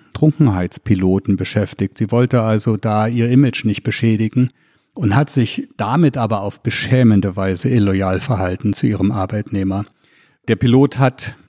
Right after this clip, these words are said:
die Hilfe des Arbeitsgerichts gegen diese Kündigung in Anspruch zu nehmen versucht. Das Arbeitsgericht konnte ihm aber nicht mehr helfen, weil die Pleite der Fluggesellschaft dem Ganzen zuvorkam.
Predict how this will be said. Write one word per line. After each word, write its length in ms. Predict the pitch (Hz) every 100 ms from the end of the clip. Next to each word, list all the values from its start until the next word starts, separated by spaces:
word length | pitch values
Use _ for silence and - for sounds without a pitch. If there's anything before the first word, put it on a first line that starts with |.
| -
die 100 | 98
Hilfe 320 | 101 123 135
des 180 | 104 -
Arbeitsgerichts 1000 | 104 117 135 - 135 156 - - - -
gegen 600 | 147 139 143 139 135 120 - _ _
diese 220 | - 120 135
Kündigung 720 | - 143 135 127 131 127 -
in 400 | 156 113 110 110 120
Anspruch 480 | 120 123 - 135
zu 140 | - 135
nehmen 320 | 123 123 123
versucht. 640 | - 113 120 120 - - _ _ -
Das 160 | 107
Arbeitsgericht 540 | 123 107 101 104 95 -
konnte 540 | - 135 139 123 117 -
ihm 220 | 165 120
aber 180 | 113 104
nicht 240 | 104 -
mehr 100 | 101
helfen, 440 | 92 101 - 104 98
weil 360 | 95 92 92 - _
die 80 | 107
Pleite 480 | - 101 101 - 127
der 120 | 104
Fluggesellschaft 1200 | - 110 - 104 101 98 - 101 95 - - - _ -
dem 140 | 101
Ganzen 320 | 98 90 -
zuvorkam. 640 | - 123 120 104 - 92